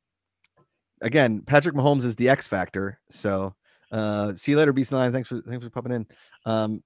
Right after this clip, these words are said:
Freddie Emma, I traded him in one of my dynasty leagues just so I could name my team Tony twenty twelve. Massive letdown. <laughs>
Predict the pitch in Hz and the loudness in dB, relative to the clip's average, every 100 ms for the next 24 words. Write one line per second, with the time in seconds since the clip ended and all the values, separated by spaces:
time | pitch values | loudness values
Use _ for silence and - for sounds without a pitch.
0 | _ 156 156 131 131 - 165 160 156 151 | _ 2 4 2 2 0 0 2 0 0
1 | 131 127 131 151 147 143 131 123 127 131 | -2 0 2 2 0 -2 -2 0 0 -2
2 | - 113 104 101 98 - 98 123 127 151 | -4 -4 -4 -6 -8 -14 -4 -2 0 0
3 | 135 120 117 110 110 113 113 110 - 110 | 0 0 -2 -4 -4 -2 -4 -6 -4 -4
4 | 101 - _ _ - 208 127 123 123 - | -4 -10 _ _ -2 0 2 0 -2 -2
5 | 117 113 107 - 107 104 95 87 _ - | -2 -2 -4 -4 -2 -2 -4 -8 _ -12
6 | 101 101 - 113 101 107 101 - - 123 | -8 -8 -8 -8 -8 -4 -4 -4 -8 -10
7 | 85 95 _ _ _ _ - _ 147 _ | -10 -14 _ _ _ _ -20 _ -20 _
8 | - 147 _ 147 _ - _ _ _ _ | -20 -20 _ -20 _ -20 _ _ _ _
9 | _ _ _ _ _ _ _ _ _ _ | _ _ _ _ _ _ _ _ _ _
10 | _ - - - - 131 135 - 139 | _ -20 -20 -20 -10 -8 -8 -14 -16